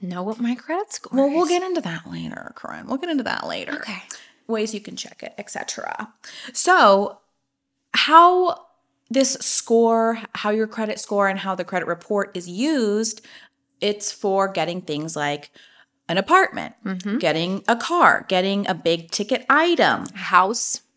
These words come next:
Speaker 2: A house. They will run credit now when, um, hiring for jobs.
Speaker 1: Yeah. Really, just truly to see if you're trustworthy.
Speaker 2: If you're trustworthy,
Speaker 1: If
Speaker 2: can
Speaker 1: you're
Speaker 2: you make payments on time? Because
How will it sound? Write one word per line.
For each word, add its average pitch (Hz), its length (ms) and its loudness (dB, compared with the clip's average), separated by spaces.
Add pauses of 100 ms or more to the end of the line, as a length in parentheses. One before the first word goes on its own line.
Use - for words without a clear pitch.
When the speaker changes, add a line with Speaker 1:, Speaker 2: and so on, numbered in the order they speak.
(140)
Speaker 2:
A 208 80 4
house. - 840 0 (360)
They 214 240 4
will 240 400 4
run 233 320 2
credit 240 400 -2
now 170 460 -2 (260)
when, 190 460 -4 (320)
um, 175 560 -2 (320)
hiring 202 420 0
for 190 120 -4
jobs. 240 480 2 (380)
Speaker 1:
Yeah. 254 280 -2 (480)
Really, 277 680 2
just - 300 0
truly 320 360 0
to 233 80 4
see 254 240 -2
if 240 140 2
you're 247 140 0
trustworthy. 277 580 2
Speaker 2:
If 359 100 2
you're 359 120 2
trustworthy, 240 380 0
Speaker 1:
If 220 100 -4
Speaker 2:
can 254 260 6
Speaker 1:
you're 247 80 6
Speaker 2:
you 214 60 0
make 269 180 0
payments 403 460 -4
on 160 260 0
time? - 480 -8
Because 220 380 0